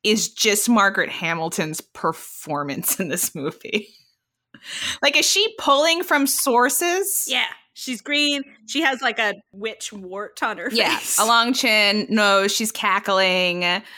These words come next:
Speaker 1: She's
Speaker 2: Mm-hmm.
Speaker 1: doing that voice, of course. She's wearing that outfit. What of that
Speaker 2: Yeah.
Speaker 1: is being pulled from somewhere else, and what of that is just her performance moving forward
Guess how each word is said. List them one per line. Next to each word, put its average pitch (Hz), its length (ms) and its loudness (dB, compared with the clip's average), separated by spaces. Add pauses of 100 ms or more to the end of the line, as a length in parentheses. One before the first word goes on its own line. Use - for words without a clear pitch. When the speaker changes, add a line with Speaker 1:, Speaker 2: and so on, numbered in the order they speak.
(320)
Speaker 1:
She's 226 260 -2
Speaker 2:
Mm-hmm. 233 80 -6
Speaker 1:
doing 190 220 2
that 175 200 0
voice, 170 420 0
of 175 80 -10
course. 160 500 0
She's 180 220 -6
wearing 170 280 0
that 147 140 0
outfit. 139 800 -4 (420)
What 311 340 0
of 440 60 -8
that 359 160 4
Speaker 2:
Yeah. 330 60 2
Speaker 1:
is 285 60 -4
being 240 240 0
pulled 220 340 0
from 254 200 0
somewhere 269 400 0
else, 285 260 2
and 220 200 -2
what 233 100 2
of 240 100 2
that 220 220 2
is 202 260 0
just 185 340 -2
her 214 140 0
performance 196 580 -2
moving 180 380 -2
forward 151 640 -4